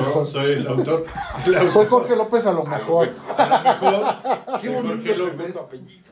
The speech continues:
Speaker 3: Ay.
Speaker 2: Y hago un cómic que se llama Lupercio el Cerdo, por ese puede que me conozcan algunos, donde voy a compartir estos, este podcast. Y pues nada, me dedico a hacer un webcómic, eso es lo que, lo que van a poder ver también,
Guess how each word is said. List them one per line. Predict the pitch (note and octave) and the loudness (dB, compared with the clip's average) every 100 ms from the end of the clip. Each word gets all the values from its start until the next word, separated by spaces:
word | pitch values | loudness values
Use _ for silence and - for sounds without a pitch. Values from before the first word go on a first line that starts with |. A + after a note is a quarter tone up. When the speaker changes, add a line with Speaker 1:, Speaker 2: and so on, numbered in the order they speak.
| - | -20
Speaker 3:
Ay. | - - _ C#3 | -20 -20 _ -6
Speaker 2:
Y | C#3+ | 0
hago | D#3+ E3+ | 0 0
un | D#3+ | -2
cómic | E3 E3 - | -2 -2 -4
que | C3+ | -8
se | |
llama | C#3 D3 | -6 -6
Lupercio | C#3 C3+ B2+ B2 | -6 -10 -10 -8
el | B2 | -8
Cerdo, | C3 C3+ C#3 | -6 -6 -6
por | A2 A2+ | -6 -12
ese | A#2 A#2+ A#2 - - | -10 -10 -10 -14 -14
puede | A#2 | -14
que | A#2 | -12
me | A2+ A2+ | -10 -8
conozcan | A#2+ B2 C3 | -8 -8 -6
algunos, | B2+ C3 D#3 D3+ | -6 -4 -4 -4
donde | B2 A2+ | -4 -4
voy | A#2 B2+ | -4 -4
a | |
compartir | A2+ G2+ G2+ G2+ A#2+ A#2+ A2+ G#2 G#2 | -6 -10 -12 -12 -10 -10 -10 -16 -18
estos, | G2+ A2 G2+ F#2+ - | -18 -16 -14 -16 -18
este | G2+ G2 G#2+ | -18 -16 -16
podcast. | A2 B2 A2+ D#3 E3+ - _ - _ _ | -6 -6 0 -2 -2 -14 _ -20 _ _
Y | - A#2 A#2 A#2+ A#2+ A#2 | -12 -6 -2 0 0 -2
pues | A#2+ | -4
nada, | C3+ E3 D#3 D#3 C#3 | 0 2 2 -2 -4
me | |
dedico | B2+ C#3 D3 | -6 -4 -4
a | |
hacer | C#3+ C#3+ | -4 -4
un | C#3+ | -4
webcómic, | C#3 C3 C#3+ C#3+ C#3 C3 B2+ | -4 -6 -4 -4 -4 -8 -14
eso | B2 | -12
es | B2 | -10
lo | A2+ G#2+ | -10 -12
que, | G#2+ G2+ G2+ - | -14 -14 -16 -18
lo | G#2 | -20
que | A2 | -12
van | A2+ A#2+ | -8 -6
a | A2+ | -8
poder | A2+ A#2 | -8 -8
ver | A#2 A2 | -8 -10
también, | A2 A2+ A2+ A2 - | -12 -10 -6 -6 -10